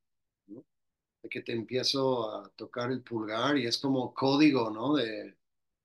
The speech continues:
"¿qué tal? ¿Nos pasamos? ¿Quieres o no?". "Bueno, no sé, depende". Como que vamos comunicando cosas que nos, no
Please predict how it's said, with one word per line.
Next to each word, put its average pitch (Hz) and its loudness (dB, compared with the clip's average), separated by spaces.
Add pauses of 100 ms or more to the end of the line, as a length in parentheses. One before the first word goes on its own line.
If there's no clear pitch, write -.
(240)
"¿qué 117 -6
tal? 107 -4
¿Nos 95 -14
pasamos? 107 -8 (360)
¿Quieres 143 -4
o 110 -6
no?". 98 -8 (1080)
"Bueno, 127 -8
no 107 -12
sé, 131 -4
depende". 123 0
Como 156 6
que 151 6
vamos 160 2 (1040)
comunicando 156 4
cosas 165 2
que 139 -2
nos, 123 -2 (480)
no 139 4